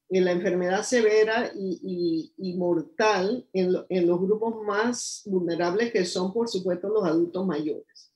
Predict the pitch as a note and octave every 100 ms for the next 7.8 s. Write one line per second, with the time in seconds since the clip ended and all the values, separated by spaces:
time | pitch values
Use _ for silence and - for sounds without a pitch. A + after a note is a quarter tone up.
0 | _ _ - F#3 G#3 C4 B3+ G#3+ G3 G3
1 | G#3 C4+ C#4 C4+ B3+ B3+ C4+ C4 A3 A3
2 | F#3 F#3 G#3+ G3 - B3+ C4+ G#3+ G3+ A#3
3 | G#3+ E3 E3 F3 C#4+ - _ _ _ _
4 | A3+ A#3 A#3 G#3+ F#3+ F3 - A#3 A#3+ F#3
5 | G3+ G3 F3 F3 F#3+ A#3 C#4 C#4+ D4 D4
6 | G#3 G3 F#3+ F#3 - G#3 F#3+ G3 F#3+ F3
7 | E3+ E3+ E3 E3 E3+ F3 G3 C4